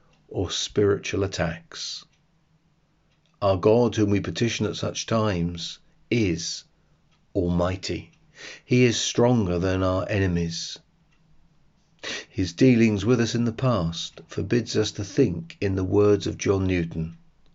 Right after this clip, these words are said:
"He'll leave us at last in trouble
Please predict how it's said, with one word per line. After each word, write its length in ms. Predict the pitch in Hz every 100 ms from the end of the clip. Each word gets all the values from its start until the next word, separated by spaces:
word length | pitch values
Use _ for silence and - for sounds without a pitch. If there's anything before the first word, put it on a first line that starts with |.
| _ _ _ _
"He'll 220 | - 87
leave 360 | 90 95 107 104
us 180 | 101 -
at 100 | -
last 720 | 98 87 85 82 - - - _ _ _ _ _ _ -
in 100 | 92
trouble 560 | - 92 85 87 85